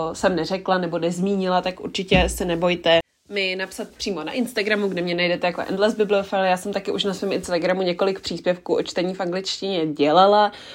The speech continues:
E, není to téma, kterýmu bych jako se dlouhodobě nevěnovala, se najednou řekla, „Jo, to udělám,“ ale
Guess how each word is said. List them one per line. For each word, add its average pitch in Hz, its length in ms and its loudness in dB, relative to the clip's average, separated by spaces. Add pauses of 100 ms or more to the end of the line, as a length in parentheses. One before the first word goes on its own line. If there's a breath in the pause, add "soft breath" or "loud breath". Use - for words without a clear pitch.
(240 loud breath)
E, 180 280 6
není 175 320 2
to 190 120 2
téma, 185 300 2
kterýmu 175 360 2
bych 180 300 0
jako - 280 2
se 180 140 2
dlouhodobě 175 360 6
nevěnovala, 175 500 4 (120)
se 190 120 -6
najednou 180 280 0
řekla, 180 320 -2 (280 loud breath)
„Jo, 240 260 8
to 202 100 2
udělám,“ 160 460 4
ale 180 460 6